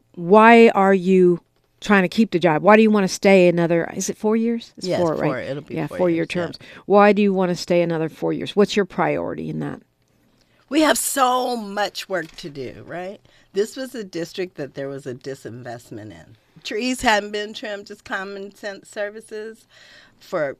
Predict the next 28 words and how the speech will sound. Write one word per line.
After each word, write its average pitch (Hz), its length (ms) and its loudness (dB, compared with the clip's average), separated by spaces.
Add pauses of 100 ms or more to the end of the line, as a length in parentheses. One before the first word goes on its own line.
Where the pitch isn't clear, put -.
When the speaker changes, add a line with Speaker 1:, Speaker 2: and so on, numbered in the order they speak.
Speaker 2:
ten 175 260 -12
years 139 340 -14
or 113 140 -18
more. - 240 -20 (100)
We 135 220 -16
potholes 180 840 -10
or 151 100 -12
something 165 460 -12
you 170 80 -14
had 156 220 -14
to 151 140 -20
wait 127 240 -14
on. 139 300 -18 (640)
And 170 240 -10
so 180 400 -8 (240)
<clears throat> - 340 -20
I 185 120 -6
feel 208 240 -14
like 160 260 -10
I, 147 80 -14 (960)
just 226 300 -10
those 190 540 0
common 123 340 -6
sense - 320 -12
services - 560 -12
gotta - 260 -14
get - 200 -18
done. - 240 -18